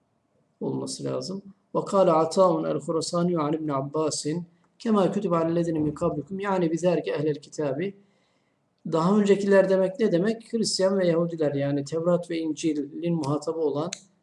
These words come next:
insanlardır diyor. <clears throat> وروي عن الشعبي والسدي وعطاء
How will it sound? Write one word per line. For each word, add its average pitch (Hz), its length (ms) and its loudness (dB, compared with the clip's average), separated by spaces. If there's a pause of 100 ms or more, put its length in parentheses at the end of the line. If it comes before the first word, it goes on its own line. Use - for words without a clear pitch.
(140)
insanlardır 139 800 0
diyor. 120 240 -10 (140)
<clears throat> 196 40 4 (2250)
وروي 220 340 12
عن 202 220 10
الشعبي 196 440 6 (100)
والسدي 175 480 0 (100)
وعطاء 160 480 4